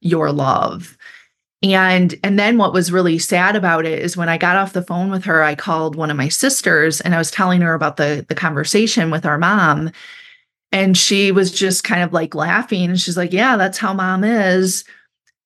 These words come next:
And I was, and then I was just like, "Oh my gosh, that's so sad that you're not even shocked by the things that she said or what, sh-," you know, it was,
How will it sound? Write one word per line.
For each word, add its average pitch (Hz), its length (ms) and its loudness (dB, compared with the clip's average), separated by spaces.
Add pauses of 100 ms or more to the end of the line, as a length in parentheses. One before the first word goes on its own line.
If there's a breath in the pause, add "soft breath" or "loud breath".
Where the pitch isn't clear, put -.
(120)
And 220 120 4
I 214 100 6
was, 208 320 2 (120)
and 208 180 2
then 233 180 4
I 247 80 2
was 208 100 -2
just 214 240 -6
like, 196 160 -2
"Oh 226 100 0
my 226 160 2
gosh, 226 240 0
that's 233 220 -4
so 208 160 0
sad 208 880 -2 (460 loud breath)
that 208 640 2 (840)
you're 226 280 2
not 254 180 2
even 220 200 0
shocked - 840 -2
by 202 120 0
the 196 120 -2
things 196 320 -4
that 185 160 0
she 180 220 0
said 156 760 -2 (100)
or 165 440 4
what, 170 340 0
sh-," - 300 -2
you 190 180 4
know, 180 320 2
it 185 220 2
was, 190 420 2